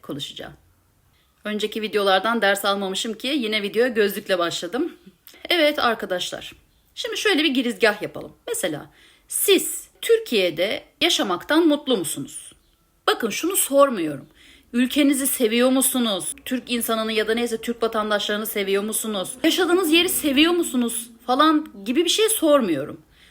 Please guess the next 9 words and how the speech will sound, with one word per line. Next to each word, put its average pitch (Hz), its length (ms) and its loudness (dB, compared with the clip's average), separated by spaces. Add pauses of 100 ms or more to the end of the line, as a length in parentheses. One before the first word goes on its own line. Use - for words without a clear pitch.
(120)
Şu - 420 -4
anki 294 480 2
koşullarda 226 1120 -2 (400)
Türkiye'de 269 560 0
yaşamaktan 247 920 0
mutlu 294 420 2
musunuz 156 480 -4
diye 147 140 -8
soruyorum. - 440 -14